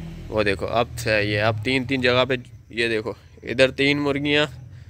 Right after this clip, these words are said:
वो एक मुर्गा खा रहा है और वो दो मुर्गियाँ खा रही हैं, वो एक फिर भाग गई। वो देखो अब ये वाली उसको मार रही है, I think।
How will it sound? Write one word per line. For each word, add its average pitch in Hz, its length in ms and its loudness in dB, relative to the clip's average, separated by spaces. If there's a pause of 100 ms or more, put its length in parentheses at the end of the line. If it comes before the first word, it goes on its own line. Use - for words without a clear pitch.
(360)
वो 131 320 2
एक 135 180 4
मुर्गा 123 380 0
खा 147 200 0
रहा 151 140 4
है 156 160 -10 (560)
और 127 180 0
वो 135 140 2
दो 127 220 2
मुर्गियाँ 120 380 0
खा 107 200 -2
रही 104 140 -6
हैं, 107 120 -10 (580)
वो 139 280 2
एक 147 240 4
फिर 143 160 0
भाग 101 220 0
गई। 104 160 -6
वो 107 180 -2
देखो 95 280 -8 (2250)
अब 113 160 -2
ये 131 120 6
वाली 131 260 4
उसको 123 260 -4
मार 107 280 0
रही 110 140 -2
है, 95 160 -6
I - 60 -14
think। - 220 -12